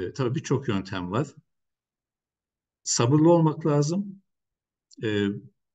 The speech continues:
çok tuhaf sorular sorabiliyorlar. Karşılaşıyorsunuzdur. Ee,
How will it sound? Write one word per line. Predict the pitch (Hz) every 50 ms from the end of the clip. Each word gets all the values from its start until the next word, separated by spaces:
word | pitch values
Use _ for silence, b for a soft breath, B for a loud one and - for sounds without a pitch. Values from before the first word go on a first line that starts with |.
| _ _ _ _ _
çok | - 165 156 - 160 165
tuhaf | - 156 135 143 143 -
sorular | - - 131 127 120 123 127 127
sorabiliyorlar. | 127 - 123 123 123 127 127 127 139 139 120 107 117 160 135 - - _ _ _ _
Karşılaşıyorsunuzdur. | - 110 113 - - - 123 - - 135 120 - - 117 104 101 95 101 - 143 185 - - _ _ _ _ _ _ _ _ _ _ _ _ _ _ -
Ee, | 104 101 101 95 98 98 98 90 98 107 107 - - -